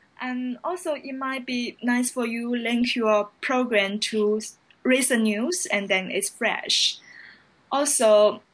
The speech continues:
it might be more interesting for you to create some debates. For example, the guests you invited could have maybe totally different views,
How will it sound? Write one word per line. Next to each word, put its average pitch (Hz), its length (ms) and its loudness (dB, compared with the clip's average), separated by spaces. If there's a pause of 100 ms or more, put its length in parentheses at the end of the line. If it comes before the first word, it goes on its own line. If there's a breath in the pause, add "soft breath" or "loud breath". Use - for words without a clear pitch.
it 254 140 2
might 269 200 6
be 262 120 2
more 254 280 8
interesting 254 640 0
for 220 160 0
you 208 160 -2
to 214 160 -4
create 233 460 0
some 208 240 0
debates. 175 720 -4
For - 140 -4
example, 214 420 -2
the 202 120 -2
guests 226 440 0
you 226 100 -2
invited 226 720 0
could - 160 -4
have 190 240 -4 (260)
maybe 190 460 2
totally 247 320 2
different 214 440 0
views, 208 540 2